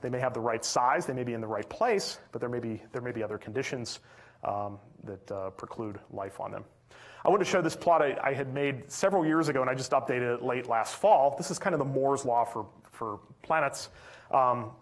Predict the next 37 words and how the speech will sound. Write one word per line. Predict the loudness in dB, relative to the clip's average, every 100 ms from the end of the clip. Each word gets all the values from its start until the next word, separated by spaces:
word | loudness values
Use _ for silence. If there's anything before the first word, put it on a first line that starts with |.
| -6
this | -4 -2
is | -2
showing | 0 2 0
the | -2
year | 0 2 2 0
going | 0 0
back | 2 0
to | 0
nineteen | -2 -2 -2
eighty-nine, | -2 -2 0 0 0 0
and | -2 0
this | 0
is | 0
the | 2
number | 2 2 0
of | 0
planets, | 0 2 2 -2
but |
it's | -4
logarithmic. | 2 4 4 2 -2 -8
It | -4
goes | -4 -4
from | -2
one, | 0 2 -2
ten, | -2 -2 -2
a | -4
hundred, | -4 -4 -4
a |
thousand. | -4 0 2 0 -2 -8 -18 -20 -20 -12 -2
And | 2
the | 2
remarkable | 4 4 4 0
thing | 0 0 2
is, | 2 0
over | 0
the | 2
last | 2 -2